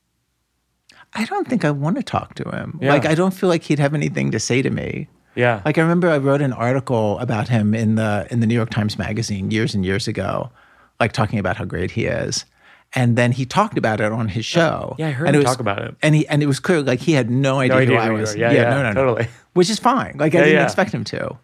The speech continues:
Speaker 1: You know,
Speaker 2: He
Speaker 1: like,
Speaker 2: was like,
Speaker 1: we're in
Speaker 2: "This guy I heard Glass."
Speaker 1: Yeah.
Speaker 2: Yeah,
Speaker 1: I
Speaker 2: this
Speaker 1: don't know who
Speaker 2: guy.
Speaker 1: he is,
Speaker 2: "I don't
Speaker 1: but,
Speaker 2: know who
Speaker 1: like,
Speaker 2: this guy is, but
Speaker 1: yeah.
Speaker 2: this guy loves me."
Speaker 1: Yeah.
Speaker 2: Yeah,
Speaker 1: Yeah, it was
Speaker 2: something
Speaker 1: very
Speaker 2: like that,
Speaker 1: much,
Speaker 2: yeah.
Speaker 1: yeah.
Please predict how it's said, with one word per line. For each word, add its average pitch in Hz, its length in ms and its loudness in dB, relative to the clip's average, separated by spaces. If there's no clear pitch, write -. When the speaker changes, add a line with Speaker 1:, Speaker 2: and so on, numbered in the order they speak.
Speaker 1:
You 151 100 0
know, 143 80 4
Speaker 2:
He 143 60 4
Speaker 1:
like, - 20 4
Speaker 2:
was 139 80 4
like, 151 80 6
Speaker 1:
we're 151 60 4
in 151 60 6
Speaker 2:
"This 147 120 2
guy 226 280 2
I 185 60 4
heard 170 160 0
Glass." 139 800 0
Speaker 1:
Yeah. 139 320 4
Speaker 2:
Yeah, 175 340 -2
Speaker 1:
I 156 100 4
Speaker 2:
this 254 120 0
Speaker 1:
don't 240 100 2
know 202 100 4
who - 80 4
Speaker 2:
guy. 156 100 4
Speaker 1:
he 151 80 4
is, 160 280 0
Speaker 2:
"I - 60 0
don't 233 80 4
Speaker 1:
but, 135 60 6
Speaker 2:
know 269 60 6
who - 80 4
Speaker 1:
like, 147 80 4
Speaker 2:
this 143 100 0
guy 151 140 4
is, 175 260 2
but - 120 0
Speaker 1:
yeah. 135 100 4
Speaker 2:
this - 120 0
guy 131 140 2
loves 147 320 2
me." - 160 -18
Speaker 1:
Yeah. 151 100 2
Speaker 2:
Yeah, 92 120 0
Speaker 1:
Yeah, - 0 -
it 123 80 -6
was 104 80 -4
Speaker 2:
something 131 240 4
Speaker 1:
very 147 180 2
Speaker 2:
like 127 140 2
that, 110 60 2
Speaker 1:
much, - 60 -2
Speaker 2:
yeah. 117 200 2
Speaker 1:
yeah. 90 80 -10